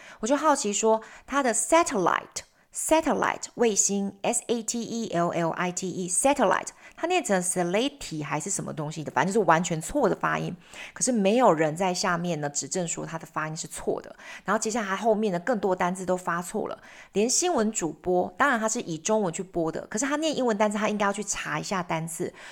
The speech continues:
所以我希望说大家对英文的发音能够更严谨一点。satellite。卫星，S A T E L L I T E，satellite。好，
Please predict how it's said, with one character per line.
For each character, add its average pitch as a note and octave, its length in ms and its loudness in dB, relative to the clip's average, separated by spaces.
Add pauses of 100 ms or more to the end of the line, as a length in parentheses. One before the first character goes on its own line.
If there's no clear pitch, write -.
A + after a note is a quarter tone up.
所 - 140 0
以 - 20 6
我 F3+ 140 4
希 F3 160 0
望 G#3+ 220 4
说 G3+ 120 -2
大 G3 160 -2
家 F#3 160 -2
对 F#3+ 260 -2
英 A#3 280 -2
文 E3 140 2
的 - 80 -4
发 F3 300 -2
音 F3 140 -4
能 D#3+ 80 -6
够 F3 120 -2
更 F3+ 240 -2
严 D#3+ 200 -6
谨 - 240 -4
一 E3+ 60 -6
点。 - 260 -12 (300)
satellite。 - 800 -2 (240)
卫 F3 240 -2
星 F3 400 -2 (160)
，S G#3 240 0
A G3 140 -2
T G3 180 -6
E F#3 420 -8
L E3 180 -2
L E3 200 -4
I E3 220 -6
T D#3+ 220 -10
E，satellite。 - 1080 -6
好， F#3+ 300 -2